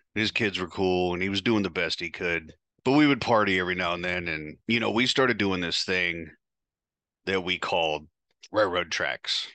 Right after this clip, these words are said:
right? And, and he, he liked to do coke every now and then, and I really was never a, a big fan. But we started doing this thing where we would put a line of coke and a line of crystal next to each other, but offset. So you would start,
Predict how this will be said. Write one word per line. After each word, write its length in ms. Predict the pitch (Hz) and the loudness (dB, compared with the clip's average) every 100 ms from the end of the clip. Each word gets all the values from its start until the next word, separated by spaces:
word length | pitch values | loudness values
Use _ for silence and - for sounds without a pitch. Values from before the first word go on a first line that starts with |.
| - | -6
right? 400 | 80 85 87 - | -2 0 0 -4
And, 400 | 82 85 82 82 - | -6 -4 -2 -6 -6
and 400 | 85 82 80 78 | -4 -2 -4 -6
he, 340 | - 113 110 | 0 2 2
he 180 | 117 131 | 2 2
liked 180 | 117 104 | 2 -2
to 60 | |
do 120 | 101 | -6
coke 340 | 92 - 95 90 | -4 -2 -2 -2
every 180 | 80 82 | -6 -4
now 180 | 80 78 | -6 -4
and 100 | 80 | -4
then, 180 | 80 | -4
and 260 | 78 76 82 - - _ | -6 -10 -16 -14 -14 _
I 40 | - | -4
really 260 | 190 190 | -2 0
was 220 | 151 117 98 | 0 0 2
never 340 | 98 87 82 - | 0 -2 -6 -4
a, 60 | 95 | -2
a 220 | 76 87 | 0 -2
big 320 | - 95 82 | -2 -4 -4
fan. 460 | - 76 78 71 76 _ _ _ | -6 -4 -2 -4 -10 _ _ _
But 120 | 156 | 0
we 80 | 139 | 2
started 280 | - 175 160 | 2 2 4
doing 220 | 143 139 | 6 6
this 160 | 123 - | 4 2
thing 200 | 127 117 | 2 2
where 160 | 101 | 0
we 140 | 101 107 | 0 0
would 180 | 101 92 | -2 -4
put 220 | 123 104 | -2 0
a 60 | |
line 240 | 92 98 107 | 0 -2 -2
of 80 | 98 | -4
coke 440 | - 104 101 - - - - _ _ _ _ - | -2 0 0 -2 -8 -10 -18 _ _ _ _ -4
and 160 | 107 | -4
a 40 | 95 | -2
line 440 | 90 90 92 92 | -2 -2 -2 -4
of 160 | - 90 | -8 -8
crystal 640 | - 156 - 92 87 90 - - | 0 0 2 0 0 -4 -8 -2
next 260 | 127 135 | 0 0
to 140 | 107 92 | -2 -2
each 220 | 85 - | 0 0
other, 440 | 87 82 82 82 - _ _ _ - | 0 0 -4 -6 -14 _ _ _ -6
but 100 | 107 | -2
offset. 640 | - 92 - 101 95 80 | 0 0 0 0 0 0
So 180 | - - | 0 0
you 200 | 98 98 | 0 -2
would 140 | 92 87 | -2 -2
start, 680 | - - 110 120 92 - | -2 0 2 2 2 0